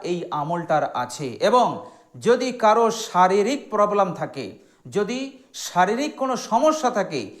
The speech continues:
এই আমলটার বরকতে আল্লাহ পাক তার শারীরিক সমস্যাটাকেও দূর করে দেবেন। বলুন সুবহানাল্লাহ। প্রিয় দর্শক, বিভিন্ন মানুষের বিভিন্ন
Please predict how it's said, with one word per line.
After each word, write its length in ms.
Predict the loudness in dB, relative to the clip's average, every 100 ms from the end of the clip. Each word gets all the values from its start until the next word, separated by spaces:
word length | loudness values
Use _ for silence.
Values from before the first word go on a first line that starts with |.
| -20 0
এই 300 | 2 2 2
আমলটার 640 | 0 2 0 0 2 2
বরকতে 800 | 4 2 2 0 0 2 0 -4 -4
আল্লাহ 380 | 0 2 4 2 2
পাক 260 | 0 0
তার 240 | 2 2 2
শারীরিক 760 | -6 -2 0 0 -2 -4 -6
সমস্যাটাকেও 920 | -6 -4 0 0 0 -2 -2 -2 -4 -8 -18 -20
দূর 260 | -4 -2 -2
করে 220 | -4 -6
দেবেন। 320 | -6 -8 -8 -6
বলুন 180 | -6
সুবহানাল্লাহ। 960 | -6 -8 -10 -6 -6 -6 0 2 2 0 -14 -18 -2
প্রিয় 140 | 2
দর্শক, 500 | 2 2 4 2 2 -10 -4
বিভিন্ন 500 | 0 2 2 0 0
মানুষের 480 | 0 0 -2 -2 -2
বিভিন্ন 840 | -4 -2 -2 -2 0 0 0 -4